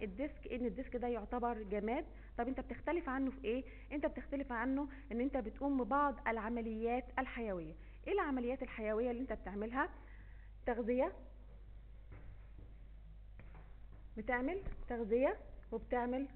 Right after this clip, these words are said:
نقل، تنفس، إخراج، حركة، إحساس، تكاثر. دولت بقول عليهم إيه؟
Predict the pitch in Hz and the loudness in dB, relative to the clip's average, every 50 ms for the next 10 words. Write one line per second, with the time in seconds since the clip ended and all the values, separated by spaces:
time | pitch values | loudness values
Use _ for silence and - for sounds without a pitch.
0 | - - 220 233 240 277 - - - - - - - - - - - - - - | -6 -2 0 2 2 2 0 -4 -8 -12 -12 -14 -14 -14 -14 -14 -12 -8 0 2
1 | 226 220 240 240 233 - - 254 262 - - - - - - - - 214 220 - | 2 4 4 2 0 0 2 2 2 0 -4 -10 -12 -12 -12 -8 -6 -6 -4 0
2 | 226 226 233 240 240 233 - - - - - - - - - - - 233 226 226 | 4 6 8 8 8 6 2 -4 -12 -12 -12 -12 -12 -12 -12 -6 -2 2 2 2
3 | 226 226 - 247 285 - - - - - - - - - - - - - - - | 2 4 2 2 2 2 -2 -8 -12 -12 -12 -12 -12 -6 -4 -4 -2 0 0 2
4 | - 226 240 254 254 - - - - - - - - 269 269 - - 185 - - | 4 4 4 2 0 -2 -8 -10 -12 -12 -6 -4 -2 -2 0 0 -2 -2 -2 -4
5 | 190 - - - - - - - 277 349 359 320 226 214 - 285 277 262 208 214 | -8 -8 -10 -12 -14 -8 -2 0 6 8 8 8 8 6 4 4 4 4 2 2
6 | 220 247 247 254 226 - - 233 247 311 | 0 0 -2 -4 -4 -2 0 2 2 2